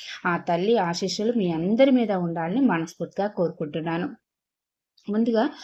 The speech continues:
ఉదయాన్నే ముందు రోజు నేను చక్కగా ఈ విధంగా సింహద్వారాన్ని అనేది, ఆ, అలంకరించానండి. స్వస్తిక్, అలాగే మన కులదేవత యొక్క ముగ్గు వేశాను మధ్యలో.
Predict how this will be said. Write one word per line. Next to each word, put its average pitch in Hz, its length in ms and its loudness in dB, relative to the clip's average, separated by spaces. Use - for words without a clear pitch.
ఉదయాన్నే 208 600 2
ముందు 233 240 6
రోజు 247 240 6
నేను 254 220 4
చక్కగా 196 400 -2
ఈ 196 140 2
విధంగా 180 380 0
సింహద్వారాన్ని 185 920 -2
అనేది, 170 600 -4
ఆ, 170 420 -2
అలంకరించానండి. 175 1000 -2
స్వస్తిక్, 202 600 -2
అలాగే 180 500 0
మన 185 320 -2
కులదేవత 190 640 0
యొక్క 175 260 0
ముగ్గు 175 300 -2
వేశాను 185 460 -2
మధ్యలో. 180 420 -2